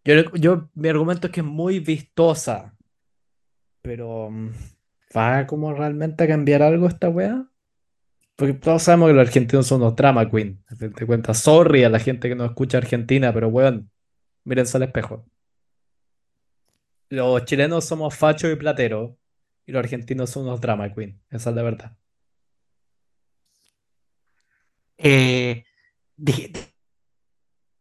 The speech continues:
Speaker 2: discrepo, discrepo, o sea, eh, yo creo que este es un,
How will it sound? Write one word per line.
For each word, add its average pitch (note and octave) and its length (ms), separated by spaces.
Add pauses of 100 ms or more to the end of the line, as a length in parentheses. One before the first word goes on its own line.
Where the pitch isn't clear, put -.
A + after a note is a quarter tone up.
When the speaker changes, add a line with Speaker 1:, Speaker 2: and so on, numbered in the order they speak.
Speaker 2:
discrepo, D3 720 (460)
discrepo, C3+ 440
o A#2+ 40
sea, C3+ 600 (220)
eh, C3+ 360
yo C#3+ 120
creo E3 140
que D#3 120
este D#3 240
es D#3+ 240
un, C3 420